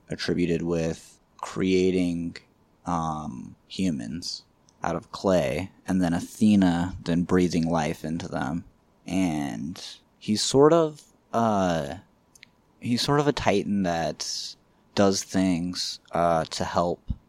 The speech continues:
humans, even though he, he can see the future.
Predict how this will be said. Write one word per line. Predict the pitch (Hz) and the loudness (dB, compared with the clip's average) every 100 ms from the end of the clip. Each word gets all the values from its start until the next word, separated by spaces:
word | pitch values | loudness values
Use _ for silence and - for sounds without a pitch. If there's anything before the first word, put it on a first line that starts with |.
| _ _ - | _ _ -12
humans, | - 95 90 73 76 80 - - - _ _ _ | -4 -2 -2 -4 -6 -6 -8 -10 -14 _ _ _
even | - 95 95 90 | -4 -2 -2 0
though | 87 85 82 80 80 98 - - | 2 2 2 0 -4 -8 -18 -20
he, | - 95 95 85 - _ _ | -14 -4 -4 -4 -10 _ _
he | - 113 | -6 -4
can | - 98 | -2 -2
see | - | -2
the | 80 | -4
future. | - 95 95 - 107 101 107 | -4 -2 -2 0 0 0 -2